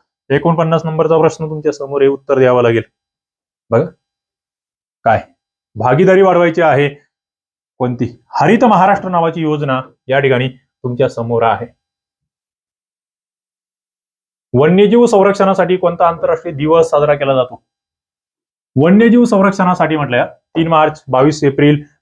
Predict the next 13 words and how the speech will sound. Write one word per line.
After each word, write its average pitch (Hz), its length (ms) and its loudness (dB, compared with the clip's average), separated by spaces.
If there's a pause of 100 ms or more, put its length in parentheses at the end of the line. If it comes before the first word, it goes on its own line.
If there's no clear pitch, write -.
(120)
पाच 135 160 2
जून, 143 360 -2
सोळा 139 380 0
सप्टेंबर, 123 460 -4
पन्नास 127 520 -6
नंबरचा 127 320 -2
प्रश्न 139 280 -2
आपल्या 131 280 0
समोर 120 300 0
आहे, 135 180 0 (240)
उत्तर 131 300 0
द्यावं 120 240 4
लागेल. 139 260 2